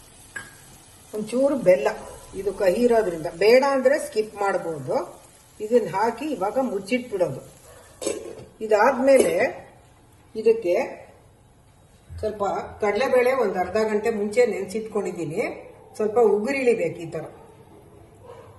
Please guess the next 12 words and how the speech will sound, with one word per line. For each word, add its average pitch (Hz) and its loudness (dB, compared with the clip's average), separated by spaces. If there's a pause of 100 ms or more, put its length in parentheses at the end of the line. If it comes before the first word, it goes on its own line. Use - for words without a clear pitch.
(220)
ಹಂಗೆ 202 2
ಎರಡು 202 2
ಹಾಕ್ಬೇಕು. 196 -4 (520)
ಕಡಲೆಬೇಳೆ, 196 0 (720)
ಒಂದ್ 202 -4
ಸ್ವಲ್ಪ 202 -2 (120)
ತೆಂಗಿನಕಾಯಿ, 202 0 (1000)
ಒಂದ್ 208 -2 (100)
ಮೂರು 277 0
ಮೆಣಸಿನ್ಕಾಯಿ, 214 -2 (680)
ಒಂದ್ 196 -8
ಸ್ವಲ್ಪ 214 2